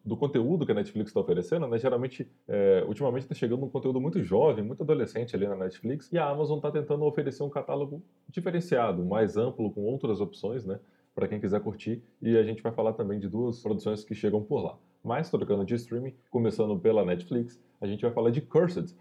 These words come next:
A Lenda do Lago. A série estreia amanhã, dia dezessete de junho, e é pro-, protagonizado pela Catherine Langford,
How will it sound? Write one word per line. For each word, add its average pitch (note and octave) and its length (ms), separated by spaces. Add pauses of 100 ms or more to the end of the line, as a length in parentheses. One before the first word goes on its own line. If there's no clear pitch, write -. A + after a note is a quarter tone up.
(100)
A G#2 260
Lenda C#3 340
do C#3+ 260
Lago. A2 420 (200)
A - 20
série G2+ 200
estreia G#2 460
amanhã, G#2+ 340
dia G2+ 140
dezessete F#2 540
de F2+ 120
junho, G2+ 340 (320)
e G2+ 180
é G#2+ 60
pro-, A2 260 (100)
protagonizado B2+ 600
pela C#3 200
Catherine C3+ 480
Langford, A2 600